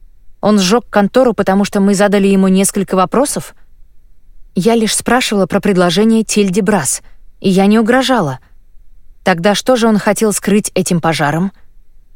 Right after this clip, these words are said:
Эдди пожал плечами. "Может, мы разворошили змеиное гнездо, о котором пока не подозреваем? Может, Джек проводил какие-то нелегальные сделки и боялся, что мы узнаем об этом?" "Продолжай копать информацию по нему",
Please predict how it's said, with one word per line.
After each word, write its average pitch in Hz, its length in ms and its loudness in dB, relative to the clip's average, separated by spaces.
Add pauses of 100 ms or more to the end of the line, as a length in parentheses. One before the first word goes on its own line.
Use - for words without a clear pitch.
(420)
Эдди 202 280 -2
пожал 185 320 -2
плечами. 143 560 -8 (580)
"Может, 208 360 0
мы 220 100 2
разворошили 208 580 0
змеиное 208 480 2
гнездо, 196 440 0
о 208 60 2
котором 202 400 -2
пока 202 260 -2
не 196 120 2
подозреваем? 196 720 -2 (580)
Может, 196 340 0
Джек 208 340 -4
проводил 196 420 2
какие-то 208 400 -2
нелегальные 202 600 2
сделки 175 480 -2
и 185 80 0
боялся, 180 580 0 (220)
что - 200 -2
мы 190 140 2
узнаем 196 460 0
об 147 140 -2
этом?" - 260 -10 (1000)
"Продолжай 196 520 0
копать 208 400 -2
информацию 185 640 0
по - 80 -10
нему", 139 340 -6